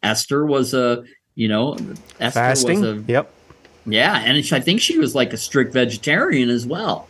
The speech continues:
Speaker 2: Hmm.
Speaker 1: You know, I mean, and then you have Ezekiel four nine that teaches you how to make your bread. And, you know, I mean, there's just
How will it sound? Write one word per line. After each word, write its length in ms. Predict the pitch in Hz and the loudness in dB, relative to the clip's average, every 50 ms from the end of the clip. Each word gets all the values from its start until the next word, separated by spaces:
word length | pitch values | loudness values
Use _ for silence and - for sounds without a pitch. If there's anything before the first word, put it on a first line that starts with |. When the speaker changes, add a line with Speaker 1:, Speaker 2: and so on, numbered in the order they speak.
| - - - | -12 -4 -2
Speaker 2:
Hmm. 200 | 135 131 107 95 - - | 0 0 0 -2 -2 -4
Speaker 1:
You 140 | 104 101 | -4 -4
know, 320 | 98 95 98 117 165 185 170 | -2 -2 -2 -2 -2 -4 -2
I 140 | - 110 110 | -2 -2 0
mean, 320 | 110 113 113 113 113 117 117 - - - - - | 0 2 0 0 -2 -4 -6 -12 -20 -18 -10 -6
and 140 | 139 143 | -4 -2
then 100 | 131 131 | 0 2
you 140 | 143 147 147 | 2 2 2
have 120 | 147 139 127 | 2 0 -2
Ezekiel 520 | 120 113 123 127 123 113 123 127 120 113 | -2 0 0 0 0 0 0 0 -2 -2
four 240 | 117 120 117 117 117 | -2 -2 0 0 2
nine 360 | 113 113 113 123 160 226 214 | 2 2 2 2 2 2 2
that 120 | 135 110 | 0 0
teaches 300 | - 127 123 113 110 107 | 0 -2 -2 -2 -2 -2
you 100 | 113 120 | -2 0
how 80 | 113 113 | 0 0
to 80 | 110 107 | 0 0
make 300 | 107 110 110 104 - 110 | 0 0 0 0 -2 -4
your 100 | 104 95 | -4 -2
bread. 360 | 95 101 110 139 190 226 220 | 0 0 0 0 0 -2 -2
And, 280 | 165 127 117 113 113 | 0 0 0 0 -2
you 100 | 117 117 | -2 -2
know, 200 | 120 123 135 156 | 0 0 0 0
I 80 | 170 170 | -2 -2
mean, 160 | 160 156 156 160 | -2 -2 -2 -2
there's 280 | 180 214 262 262 - | -2 -2 -2 -4 -4
just 380 | - 247 202 131 - - - | -4 -2 -2 -2 -2 -4 -8